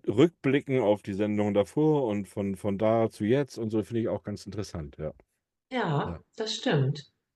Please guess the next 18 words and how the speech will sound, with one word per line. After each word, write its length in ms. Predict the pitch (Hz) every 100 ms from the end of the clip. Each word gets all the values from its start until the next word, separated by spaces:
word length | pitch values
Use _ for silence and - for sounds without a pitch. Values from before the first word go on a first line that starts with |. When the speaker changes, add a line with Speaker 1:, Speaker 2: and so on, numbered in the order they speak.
| _ _ - - -
Speaker 2:
Du, 80 | 269
sag 100 | 277 269
mal, 40 |
äh, 200 | 247 240
noch 120 | 240
mal 140 | 240 233
eben, 200 | 240 233
schreibst 440 | - 202 254 -
du 80 | 339
noch 200 | 330 330
Bücher 420 | 339 320 392 427
oder 480 | 220 214 208 190 - _ _ _ _ _ _ _ _
bist 220 | 233 -
du 40 | 202 196 185
Speaker 1:
Ich, 160 | 240
Speaker 2:
dabei? 120 | 392 - _ - _ _ -
Speaker 1:
ich 120 |
habe 100 | 135